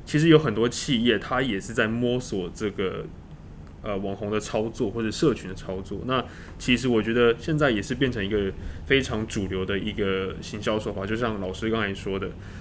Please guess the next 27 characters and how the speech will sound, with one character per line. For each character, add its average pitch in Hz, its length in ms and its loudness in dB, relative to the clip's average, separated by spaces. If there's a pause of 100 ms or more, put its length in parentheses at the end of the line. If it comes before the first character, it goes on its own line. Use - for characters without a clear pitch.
(200)
很 113 180 2
多 139 180 6
的 131 120 6
企 120 260 -2
业 120 160 4
主 90 220 -6
或 113 240 2
是 113 160 -2
很 104 120 -2
多 110 120 2
的 113 80 6
品 92 340 -6
牌 95 180 -2
都 104 200 0
会 107 360 2 (560)
按 147 160 6
照 135 160 6
这 131 140 2
样 113 100 2
子 98 60 -2
的 104 80 -2
模 95 260 -2
式 117 160 -4
去 101 200 -4
做， 95 200 -4
反 101 280 -2
而， 104 240 2